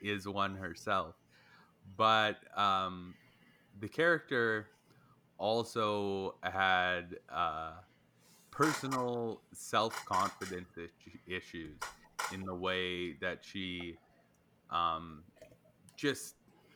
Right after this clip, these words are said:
was trying to become an actress, thought she was the greatest actress of all time, but then had to face some realities. And in the same way, I kind of think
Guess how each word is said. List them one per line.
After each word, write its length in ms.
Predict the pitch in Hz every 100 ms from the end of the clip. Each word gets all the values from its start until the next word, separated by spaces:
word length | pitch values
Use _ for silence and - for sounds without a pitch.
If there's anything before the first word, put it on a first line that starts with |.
| 107 113
was 200 | 127 -
trying 440 | - 135 123 117
to 120 | 120
become 400 | 113 107 - 107
an 100 | 98
actress, 600 | 95 101 - 98 98 -
thought 220 | - 98 -
she 80 |
was 180 | 101 92
the 80 | 92
greatest 440 | 92 92 92 92
actress 440 | 87 90 - 90 -
of 120 | 85
all 160 | 87 85
time, 340 | 90 85 87
but 120 | 87 -
then 180 | 90 90
had 240 | 92 87 -
to 400 | 87 85 87 - -
face 240 | 98 92
some 200 | - 92
realities. 600 | 90 92 98 85 80 82 76 - - - - _ _ _
And 540 | 98 98 98 95 95 90 -
in 460 | 104 101 101 101 90 -
the 100 | 101
same 400 | - 123 127 123
way, 380 | 107 117 110 98
I 180 | 90
kind 380 | 92 - 92 92
of 140 | 90 85 -
think 400 | 98 90 85